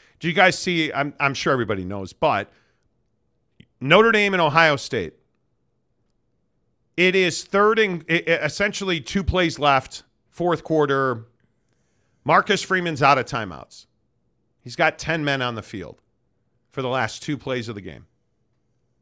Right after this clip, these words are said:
And Ohio State scored by three inches. That's what the, that's what they're saying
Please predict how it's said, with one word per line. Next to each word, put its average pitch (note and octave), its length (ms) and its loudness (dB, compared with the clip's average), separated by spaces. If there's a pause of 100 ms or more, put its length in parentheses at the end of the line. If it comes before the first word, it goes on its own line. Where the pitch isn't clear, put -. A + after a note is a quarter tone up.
(720)
And C3 160 -4
Ohio C#3+ 360 0
State D3+ 320 -6
scored A#2+ 480 -4 (260)
by B2 300 0
three C3+ 420 -6
inches. G2+ 560 -8 (800)
That's C#3+ 340 0
what F3 200 0
the, E3 300 2
that's D3+ 380 2
what E3+ 300 -2
they're D#3 180 2
saying B2 540 -4